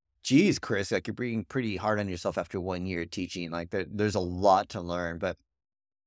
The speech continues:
this is where I was, you know? Uh, and I was telling a friend about it, you know, and they were, they were inviting me to this training. They're like, they, they actually got me pumped. They're like, "You gotta come to this." Like, so this teacher was a third year teacher. They're like, "You're gonna be blown away.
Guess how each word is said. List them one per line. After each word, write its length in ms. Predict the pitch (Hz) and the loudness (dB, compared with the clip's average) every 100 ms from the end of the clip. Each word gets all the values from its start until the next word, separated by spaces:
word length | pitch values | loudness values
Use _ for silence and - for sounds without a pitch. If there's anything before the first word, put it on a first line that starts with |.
| _ | _
this 100 | 131 | 0
is 120 | 139 143 | 4 8
where 160 | 151 | 8
I 40 | 143 | 10
was, 380 | 139 127 98 | 8 6 4
you 120 | 127 107 | -4 -4
know? 200 | 104 110 _ _ _ _ _ | -4 -6 _ _ _ _ _
Uh, 340 | 120 113 107 110 | 8 8 8 4
and 120 | 139 | 6
I 80 | 147 | 6
was 120 | 139 | 6
telling 180 | 170 151 | 4 2
a 60 | |
friend 240 | 139 156 151 | 4 4 6
about 320 | 139 135 131 | 6 6 8
it, 240 | 127 131 | 6 4
you 100 | 135 | 2
know, 180 | 135 123 | 0 0
and 160 | 120 117 | 0 -2
they 120 | 123 | -2
were, 200 | 120 117 120 | -2 -4 -2
they 100 | 127 | 0
were 100 | 120 | 2
inviting 300 | 104 117 113 | 4 4 4
me 100 | 110 | 0
to 60 | |
this 160 | 101 95 | -2 -6
training. 380 | - 113 107 104 | -4 -4 -2 -2
They're 160 | 98 | -2
like, 220 | 92 92 - _ _ _ | -4 -8 -12 _ _ _
they, 160 | - 120 | -2 2
they 160 | 110 120 | 4 2
actually 220 | 104 104 | 0 -4
got 100 | 101 | -4
me 100 | 82 - | -6 -8
pumped. 440 | - 120 101 85 | -2 0 0 -2
They're 100 | 107 | -2
like, 240 | 92 - | -2 -4
"You 80 | - _ _ - | -20 _ _ 2
gotta 380 | 147 107 104 95 | 6 6 4 0
come 280 | - 90 | -2 -4
to 80 | 85 | -4
this." 240 | 78 82 - | -8 -10 -8
Like, 140 | 95 | -6
so 80 | 107 | -4
this 220 | 104 104 | -4 -4
teacher 260 | - 95 95 | -6 -6 -6
was 140 | 85 | -6
a 40 | |
third 240 | 82 95 85 | -6 -6 -8
year 100 | 80 | -10
teacher. 380 | - 82 90 87 | -12 -10 -6 -4
They're 140 | 90 | -2
like, 180 | 90 - | -2 -2
"You're 120 | 110 | -4
gonna 160 | 117 107 | -2 -4
be 80 | |
blown 360 | 92 104 98 90 - | -2 -2 -2 -6 0
away. 640 | 139 135 131 123 120 120 | 4 4 4 2 0 -4